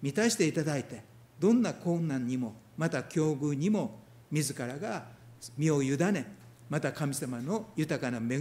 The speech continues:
み、祝福をいただいて、えー、私たちは神の御国を目指して歩むものとしてくださるように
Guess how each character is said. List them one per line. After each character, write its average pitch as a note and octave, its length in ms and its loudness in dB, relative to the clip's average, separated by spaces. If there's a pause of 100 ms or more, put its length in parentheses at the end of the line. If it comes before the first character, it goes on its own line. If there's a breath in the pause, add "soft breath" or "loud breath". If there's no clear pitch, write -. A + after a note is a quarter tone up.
み、 C#3+ 200 -2 (260)
祝 - 340 0
福 D#3 200 0
を D3 60 2
い D3 60 0
た F#3+ 120 0
だ G#3 140 4
い D#3+ 80 2
て、 G#2 200 -6 (380)
え A2 220 -10
ー、 A2 40 -10
私 C3 280 -2
た A#2+ 100 -4
ち B2 120 -8
は F#3 200 -4 (320)
神 D#3+ 240 4
の C#3+ 100 2
御 C#3 100 0
国 D3 200 -2
を C#3 40 -2
目 C3+ 120 0
指 G#3+ 220 2
し - 80 -2
て A#2 180 -2 (340)
歩 C3 260 2
む A#2+ 120 0
も B2 60 0
の B2 60 -2
と B2+ 100 -4
し A#2 80 -6
て C3 100 -6
く B2+ 100 -6
だ B2 100 -4
さ B2 160 -4
る A#2 100 -4
よ A2 140 -4
う G#2 60 -8
に F#3 200 -4